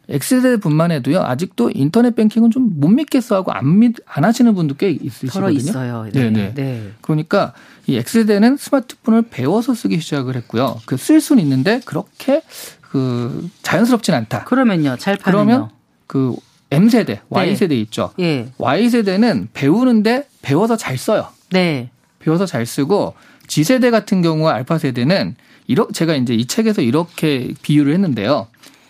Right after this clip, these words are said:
Speaker 1: 이민을 해서 영어를 배운단 말이죠.
Speaker 2: 네.
Speaker 1: 그러면 이 M세대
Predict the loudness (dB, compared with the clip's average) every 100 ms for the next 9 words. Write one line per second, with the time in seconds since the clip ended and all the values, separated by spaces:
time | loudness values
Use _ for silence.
0 | -2 2 4 6 4 2 2 0 2 2
1 | 0 0 0 2 0 0 -2 -6 -6 -4
2 | -4 -6 _ _ -4 -2 0 0 0 -4
3 | -6 -2 -2 -2 -10 _ _ _ _ _
4 | 0 4 4 4 0 -2